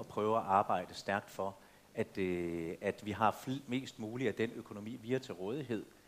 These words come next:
i dif og til specialforbundene, går til det strategiarbejde,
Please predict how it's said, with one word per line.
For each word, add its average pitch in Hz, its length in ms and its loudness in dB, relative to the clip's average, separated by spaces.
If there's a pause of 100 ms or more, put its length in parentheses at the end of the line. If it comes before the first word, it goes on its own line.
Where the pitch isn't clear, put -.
(300)
i 151 100 2
dif - 420 -2 (220)
og - 100 -8
til 135 180 0
specialforbundene, 98 920 0 (540)
går 156 200 2
til 113 180 -8
det 120 120 0
strategiarbejde, 95 920 -2